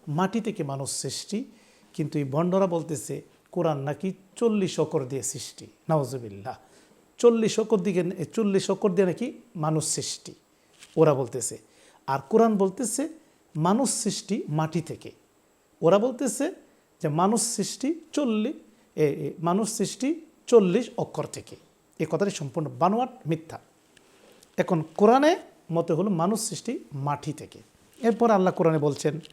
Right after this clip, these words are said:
যে মানুষকে আমি সুন্দর সুরতে, সুন-, সুন্দর আকৃতিতে আমি সৃষ্টি করেছি, কিন্তু মানুষটাকে আমি বানিয়েছি মাটি থেকে। এখন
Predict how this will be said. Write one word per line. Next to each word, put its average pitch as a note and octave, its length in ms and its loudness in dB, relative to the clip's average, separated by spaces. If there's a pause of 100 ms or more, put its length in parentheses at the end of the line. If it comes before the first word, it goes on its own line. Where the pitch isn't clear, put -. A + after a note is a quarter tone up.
(440)
যে C#3 240 -4
মানুষকে D#3 480 -2
আমি C#3+ 240 -6 (640)
সুন্দর G3+ 580 2
সুরতে, F#3 560 2 (1160)
সুন-, G#3 720 0
সুন্দর G#3 500 -2
আকৃতিতে F3 520 0
আমি C#3+ 140 -2
সৃষ্টি D3+ 360 -8
করেছি, F3+ 500 -4 (260)
কিন্তু G#3+ 220 -4
মানুষটাকে D3 600 -4
আমি C3+ 120 -6
বানিয়েছি C3+ 400 -8 (320)
মাটি C#3 360 -6
থেকে। - 280 -16 (840)
এখন F#3+ 420 -2